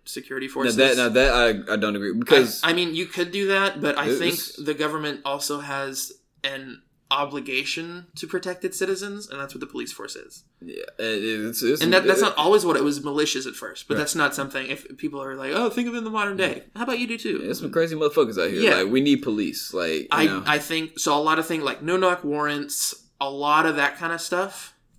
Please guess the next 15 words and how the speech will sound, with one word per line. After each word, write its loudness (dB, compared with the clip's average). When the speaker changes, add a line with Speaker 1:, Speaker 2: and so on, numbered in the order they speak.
Speaker 1:
needs -8
to -8
go. -12
Speaker 2:
Right. -8
Speaker 1:
That's -2
not 0
acceptable. -12
Speaker 2:
Mm-hmm. -16
Speaker 1:
You -4
need -2
to 2
significantly -2
change -4
how 0
police, -2